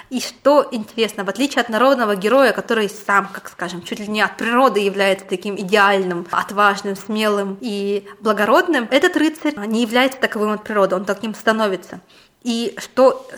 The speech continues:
самое главное, он действует в своих интересах, сугубо в своих интересах. И Вейн, например, вначале, э, вообще совершает подвиги для того, чтобы покрасоваться, э, перед королем и его окружением. Он хочет стать знаменитым и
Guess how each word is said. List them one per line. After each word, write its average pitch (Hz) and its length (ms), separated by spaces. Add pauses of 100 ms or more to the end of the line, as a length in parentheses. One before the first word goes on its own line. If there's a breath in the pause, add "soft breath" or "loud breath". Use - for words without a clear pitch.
(100)
самое 202 280
главное, 226 520 (180 loud breath)
он 247 260
действует 262 560
в 208 80
своих 233 320
интересах, 196 600
сугубо 254 460
в 254 40
своих 220 320
интересах. 330 600
И 240 80
Вейн, 269 340
например, 254 480 (380 loud breath)
вначале, 254 800
э, 196 320 (100)
вообще 202 340
совершает 226 480
подвиги 262 360
для 190 180
того, 214 180
чтобы 220 220
покрасоваться, 196 880 (300 loud breath)
э, 208 240
перед 196 220
королем 226 440
и 214 60
его 208 180
окружением. 220 540
Он 202 140
хочет 220 280
стать 208 360
знаменитым 202 640
и 190 340